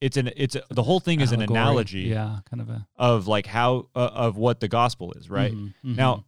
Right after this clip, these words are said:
Speaker 1: if you've got kids, I recommend, I can't recommend enough these books, The Little Pilgrim's Progress, and there's two now. So they,
Speaker 2: Mm.
Speaker 1: 'cause Christiana is, uh, the second one.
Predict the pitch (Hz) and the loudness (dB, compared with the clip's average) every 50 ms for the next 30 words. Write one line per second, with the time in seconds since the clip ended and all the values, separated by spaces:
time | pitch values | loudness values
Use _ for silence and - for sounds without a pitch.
0 | _ _ _ _ - 135 - 135 135 110 107 160 175 160 139 - - 151 143 120 | _ _ _ _ -6 -4 -2 0 0 2 4 2 2 2 0 -2 -2 0 2 2
1 | 104 92 85 - - - _ _ _ _ _ _ - 127 127 123 127 143 143 139 | 0 -2 -6 -10 -16 -18 _ _ _ _ _ _ 0 2 4 4 6 4 4 2
2 | - 139 131 131 123 123 - 123 120 - 156 147 135 131 120 123 117 110 101 98 | 0 0 2 2 2 2 0 -2 0 0 0 2 2 2 2 2 0 -2 -2 -2
3 | 98 110 117 107 95 - _ - 120 107 113 110 95 - - 120 110 101 - - | -2 0 0 0 0 -2 _ -14 -10 -6 -4 -4 -4 -2 0 0 0 0 -4 -8
4 | - 110 104 104 107 104 95 - 117 113 101 92 92 87 - - 113 110 104 92 | -8 -6 -4 -2 -2 -2 -2 -2 -2 -2 -2 -2 -6 -8 -4 0 0 0 0 0
5 | 90 85 - - 110 107 110 107 98 - - - - 143 131 120 101 95 90 87 | -4 -6 -6 -4 -2 0 0 0 -2 -4 -4 -2 0 2 2 2 0 -2 -4 -4
6 | 90 92 - - 107 110 110 101 - - 123 127 127 120 113 110 107 117 95 - | -6 -6 -6 -4 0 0 0 0 -2 -2 -2 0 0 0 0 0 0 0 0 0
7 | - 139 - - 110 120 123 123 120 113 110 107 101 98 92 - - - _ _ | 0 0 0 0 0 0 2 2 2 2 0 0 0 -2 -4 -6 -12 -16 _ _
8 | _ - 117 107 101 98 95 92 87 95 - - 123 117 - 104 95 95 90 82 | _ -4 -2 0 0 0 -2 -2 -4 -6 -2 0 0 -2 -2 -6 -10 -10 -10 -12
9 | 80 | -14